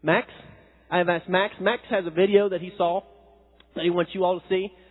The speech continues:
So I told him that he has to preach about it first and then show it and then talk about it at the end. All right? And then after this,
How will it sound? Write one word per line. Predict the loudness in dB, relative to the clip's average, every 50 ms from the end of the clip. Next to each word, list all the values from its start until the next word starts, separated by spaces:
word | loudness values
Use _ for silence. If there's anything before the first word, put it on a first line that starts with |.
| -20 _ _ -4
So | -2 -2
I | 0
told | 0 -2 -2 -2
him | -2 -4 -4
that | -4
he | -4
has | -4 -6 -6
to | -10
preach | -10 -6 -6 -6 -6
about | -6 -4 -4 -4 -4
it | -4 -2
first | -2 -2 -2 -2 -4
and | -6 -4 -4
then | -4 -4 -4
show | -2 -2 0 0
it | -2 -4
and | -6 -8
then | -8 -8 -6
talk | -6 -6 -6 -6 -8
about | -10 -12 -12
it | -12
at | -14 -16
the | -16 -14
end. | -14 -14 -14 -16 _ _ _ _ _ _ _ _ -8
All | -4
right? | -4 -4 -4 -4 _ _ _ _ _ _ _ _ _ _
And | -6 -4
then | -2 -2
after | -2 -2 -4 -4
this, | -4 -4 -4